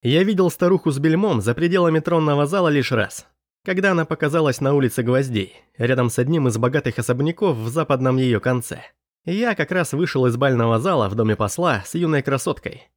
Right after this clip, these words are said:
получил по физиономии за труды и стоял, остывая и разглядывая улицу, прежде чем вернуться внутрь. Я качал зуб, проверяя, не расшатала ли его треклятая девица,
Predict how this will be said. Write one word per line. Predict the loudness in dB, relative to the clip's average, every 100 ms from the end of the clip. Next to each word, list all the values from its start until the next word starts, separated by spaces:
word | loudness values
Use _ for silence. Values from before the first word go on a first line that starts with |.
| -8
получил | -4 -4 -4 -4
по | -2
физиономии | -2 0 0 2 2 2
за | 0
труды | 0 0 2 0 -2 -8
и | -8
стоял, | -4 0 2 2 0 -6 -8
остывая | -6 -2 0 2 2 2
и | 2
разглядывая | 0 0 0 2 2 2
улицу, | 2 -2 -2 -6 -4
прежде | -2 -2 0 -2
чем | 0 0
вернуться | 0 0 0 0
внутрь. | 0 -2 -8 -20 _ _ _ -6
Я | -2 -2
качал | -4 -2 2 2
зуб, | 2 -2 -4 -16 _
проверяя, | -2 0 2 2 2
не | 2
расшатала | 0 -2 -2 0 2
ли | 2 2
его | 0
треклятая | 0 -2 0 0 2 2
девица, | 0 -2 -2 -2 -2